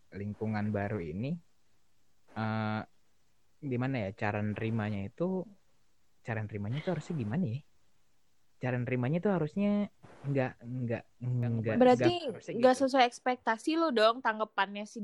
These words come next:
Speaker 2: dia itu tentang hal yang
Speaker 1: Iya,
Speaker 2: baru.
Speaker 1: kayak gitu. Eh,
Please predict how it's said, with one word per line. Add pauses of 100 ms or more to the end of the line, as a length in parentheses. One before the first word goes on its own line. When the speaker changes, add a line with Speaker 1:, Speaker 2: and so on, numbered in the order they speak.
Speaker 2:
dia (160)
itu (240)
tentang (560)
hal
yang
Speaker 1:
Iya,
Speaker 2:
baru.
Speaker 1:
kayak
gitu. (1600)
Eh,